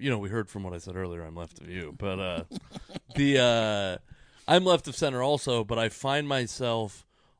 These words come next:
arguing against liberal stuff more because I am inundated with it.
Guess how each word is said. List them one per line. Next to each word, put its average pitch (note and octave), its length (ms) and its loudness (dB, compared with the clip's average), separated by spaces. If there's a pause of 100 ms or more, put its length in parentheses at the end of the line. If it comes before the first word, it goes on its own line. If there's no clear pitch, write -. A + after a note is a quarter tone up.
(140)
arguing B2 720 0
against A#2 560 -4
liberal A2+ 760 -2
stuff - 540 -4
more G#2+ 240 -8
because G2+ 320 -10
I F#2 220 -10 (340)
am A2 220 -6
inundated G#2 560 -2
with F#2 220 -16
it. F2+ 180 -18